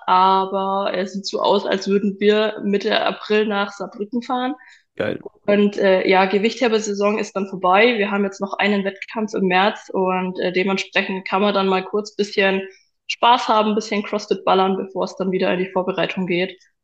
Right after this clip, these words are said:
Speaker 1: Und, äh, ich werd's aber auch, glaub ich, in Zukunft auf sowas begrenzen, weil ich gemerkt hab, so diese Individual-Sachen, äh, da bin ich auch einfach nicht gut genug. Dafür mache ich auch zu wenig CrossFit
Speaker 2: Mhm.
Speaker 1: in dem Sinne.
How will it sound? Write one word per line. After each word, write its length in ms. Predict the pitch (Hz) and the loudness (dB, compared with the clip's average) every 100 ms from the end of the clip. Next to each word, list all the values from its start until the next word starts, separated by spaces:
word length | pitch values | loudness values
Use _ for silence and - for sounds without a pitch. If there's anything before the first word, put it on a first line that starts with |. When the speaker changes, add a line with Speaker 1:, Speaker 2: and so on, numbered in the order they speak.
| _ _ _ _ _ _ | _ _ _ _ _ _
Speaker 1:
Und, 560 | - 185 180 180 175 - | -2 2 2 2 0 0
äh, 300 | 175 170 165 | 2 2 2
ich 200 | 160 - | 0 0
werd's 260 | 165 - - | 0 0 -2
aber 240 | 185 185 | -4 -2
auch, 160 | 180 - | -4 -6
glaub 160 | 170 | -8
ich, 100 | 190 | -8
in 100 | 185 | -10
Zukunft 400 | - 202 - 190 | -14 -10 -6 -2
auf 160 | - 175 | -2 0
sowas 360 | 175 175 185 - | 0 0 0 0
begrenzen, 880 | 170 - 160 190 - 190 185 196 - _ _ _ | -2 0 2 0 -2 -4 -4 -6 -12 _ _ _
weil 280 | 170 165 170 | 2 4 4
ich 180 | 170 - | 2 -2
gemerkt 400 | 185 160 160 - | 0 0 0 -4
hab, 160 | 165 | -6
so 240 | - 165 170 | -6 -6 -4
diese 320 | 170 165 165 165 165 - - | -4 -4 -2 2 2 0 0
Individual-Sachen, 1400 | 190 190 185 185 185 175 170 165 165 - 175 165 165 147 | 2 4 2 2 4 4 2 -2 -6 -6 -6 -4 -4 -2
äh, 240 | 151 156 156 _ - | -2 -4 -8 _ -4
da 60 | 185 | 2
bin 140 | 208 240 | 4 6
ich 60 | |
auch 60 | 214 | 4
einfach 200 | 202 208 | 4 2
nicht 160 | 190 - | 0 -6
gut 180 | 226 | -12
genug. 400 | - 254 262 254 - | -6 -6 -6 -8 -8
Dafür 240 | - 190 | -6 -2
mache 220 | 185 - | -2 -2
ich 140 | 254 - | -4 -2
auch 180 | 226 | -2
zu 200 | - 214 | -2 -2
wenig 520 | 208 226 240 240 240 _ | 2 4 4 2 -4 _
CrossFit 500 | - 214 226 226 226 | 0 0 2 2 2
Speaker 2:
Mhm. 80 | 220 | 2
Speaker 1:
in 40 | 208 | 0
dem 180 | 208 | 0
Sinne. 400 | - 214 202 202 | 0 2 2 0